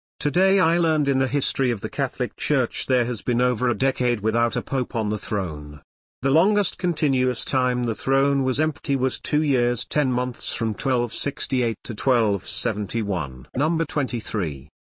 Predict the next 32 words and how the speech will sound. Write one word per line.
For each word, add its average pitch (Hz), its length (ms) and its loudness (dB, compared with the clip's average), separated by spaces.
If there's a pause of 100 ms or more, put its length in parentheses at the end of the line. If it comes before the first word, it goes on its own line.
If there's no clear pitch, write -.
(180)
Today 190 420 2
I 165 160 2
learned 156 320 2
of 120 120 -4
James 135 520 2
Lidd, 120 140 0
a 123 60 2
doctor, 104 560 -2 (220)
whose 139 180 2
experiments 139 800 0
are 147 120 2
believed 139 640 0
to 117 120 -2
have 117 160 -4
helped 151 320 0
inspire 139 500 0
both 117 240 0
Frankenstein 107 1040 0
and 95 300 0
Dracula. 82 560 -2 (400)
Lidd 156 200 2
died 160 340 2
after 135 340 0
not 143 200 2
urinating 127 680 0
enough 113 220 0
for - 180 -6
five 123 400 0
straight 113 400 -2
years. 78 640 -2
Number 160 300 2
twenty-four. 95 880 -2